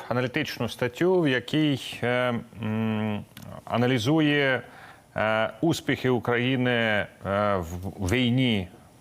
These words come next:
проти, е, війні з Російською Федерацією. Але, е, в аналітики цього видання, е, вказують на те, що ось розмови про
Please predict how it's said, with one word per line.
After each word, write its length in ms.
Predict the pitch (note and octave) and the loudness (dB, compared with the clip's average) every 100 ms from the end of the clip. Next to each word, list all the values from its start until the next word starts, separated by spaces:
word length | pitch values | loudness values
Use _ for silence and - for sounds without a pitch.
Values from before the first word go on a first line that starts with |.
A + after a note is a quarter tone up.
| - - | -20 -10
проти, 280 | - A#2+ A#2+ | 0 0 2
е, 220 | A2 G#2 - - G2 G2 F#2+ | 4 4 0 -6 -2 2 2
війні 360 | G#2 C#3+ C#3+ | 2 4 2
з 80 | G#2 | 2
Російською 500 | A#2+ A2+ A2+ - B2 | 0 0 -2 0 -2
Федерацією. 720 | G#2 B2 D3+ E3 - D3+ C#3+ C#3 - - - - - - | 0 0 2 0 2 2 2 0 -8 -14 -12 -12 -16 -4
Але, 680 | A#2+ B2+ C#3+ C#3+ C#3+ C#3+ - | 0 2 4 2 2 2 2
е, 360 | A#2+ B2 B2 A#2+ | 2 2 4 2
в 300 | - - A#2 | -2 -2 0
аналітики 760 | F2 B2 C#3 D#3+ C#3 - C3 | 2 4 2 0 -2 0 -2
цього 240 | - C3 A#2+ | 0 0 2
видання, 760 | A2+ C#3 D3+ D3+ D3 C#3 C3 - - - - - | 2 2 2 2 2 2 0 -4 -16 -20 -14 -2
е, 420 | G#2 A2 G#2+ G#2+ | 2 2 4 2
вказують 560 | G2+ C3 B2+ B2+ A#2+ | 0 -2 0 0 0
на 120 | B2 A#2 | 0 0
те, 220 | D3 D3+ | 0 0
що 600 | - - - C3 B2 A#2+ | -2 -8 -2 0 2 2
ось 260 | A2 G2+ A#2 | 0 0 2
розмови 600 | A2+ F#2+ B2+ C3 A#2 A#2 | 2 2 2 2 2 0
про 580 | - A2+ A2+ A2 G2+ | 0 2 2 2 0